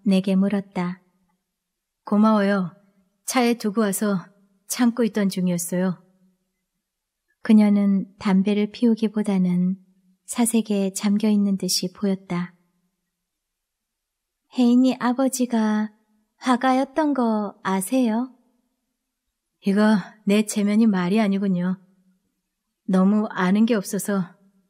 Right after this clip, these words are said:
정말 화가셨어요? 네, 그것도 화단에서 큰 기대를 걸었던 화가였어요. 지금도 혜인이 아버지 이름 들으면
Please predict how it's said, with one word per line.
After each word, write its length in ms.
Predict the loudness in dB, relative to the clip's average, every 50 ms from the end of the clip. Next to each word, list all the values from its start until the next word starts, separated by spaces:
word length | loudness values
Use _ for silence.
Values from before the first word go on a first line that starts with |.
| _ _ _ _ _ _ _ _ _ _ _ _
정말 420 | -6 -2 0 0 2 2 0 -2 -4
화가셨어요? 880 | -6 -8 -6 -4 -4 -2 -2 -4 -4 -6 -6 -6 -4 -2 -2 -4 -4 -6 -12 _ _ _ _ _ _ _ _ _ _ _ _ _ _ _ _ _ _ _ _ _ _ _ _ _ -2
네, 580 | 0 2 2 2 2 0 -2 -4 -6 -10 _ _ _ _ _ _ _ _ _ _ _ _ _
그것도 920 | -4 -2 0 0 0 -2 -2 -4 -2 0 0 0 0 0 0 -2 -4 -6 _ _ _ _ _ _ -4
화단에서 760 | -2 -2 0 2 4 4 4 2 2 0 -2 -2 -2 -4 -8
큰 320 | -12 -8 -6 -4 -4 -4 -2
기대를 460 | -2 -2 0 0 0 2 0 -2 -2
걸었던 760 | -2 -2 -2 -2 -2 -4 -4 -4 -2 0 0 0 0 -2 -4 -8 -14 _ _
화가였어요. 920 | -8 -4 -4 -4 -2 -2 -2 -2 -4 -4 -6 -4 -2 -2 -2 -2 -4 -6 -12 _ _ _ _ _ _ _ _ _ _ _ _ _ _ _ _ _ _ _ _ _ _ _ _
지금도 720 | -4 -2 0 2 4 4 4 4 4 2 2 0 -2 -4 -8 -10
혜인이 440 | -4 0 2 4 4 4 4 2 2
아버지 640 | 0 -2 0 0 0 0 -2 -2 -2 -2 -2 -4 -4
이름 300 | -4 -2 0 2 2 2
들으면 680 | 2 0 0 2 2 4 4 4 2 0 -2 -4 -6